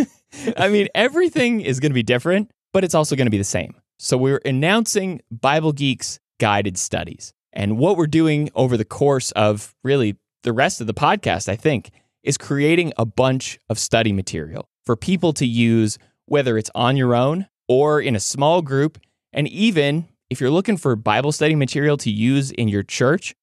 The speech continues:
we wanna build some studies, some conversations for you to have in a group with other people, or like I said, by yourself. And so rather than doing another year-long study like we did with the End of the Book series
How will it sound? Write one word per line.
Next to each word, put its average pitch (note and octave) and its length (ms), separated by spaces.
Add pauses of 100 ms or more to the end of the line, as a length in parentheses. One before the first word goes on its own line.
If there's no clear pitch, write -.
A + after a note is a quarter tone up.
(120)
we F3+ 120
wanna F#3+ 200
build D3 440
some A#2 180
studies, F#2+ 460
some - 140
conversations B2+ 800
for G#2 180
you D#3+ 460 (380)
to A#2 80
have B2+ 480
in G#2+ 160
a A2 40
group G#2 320
with F2+ 140
other F#2 200
people, - 420 (200)
or C4 240 (220)
like F3+ 160
I C#3 40
said, F#2 200
by A#2 140
yourself. G#2+ 480 (220)
And B2+ 120
so D3 160
rather G3+ 400
than F#3 180
doing E3 260
another C3+ 240
year-long B2 640
study G#2+ 340
like G2+ 220
we A2+ 80
did A2 200
with G2+ 160
the - 140
End A#2+ 140
of A2+ 80
the A2+ 60
Book D#3+ 180
series E3 520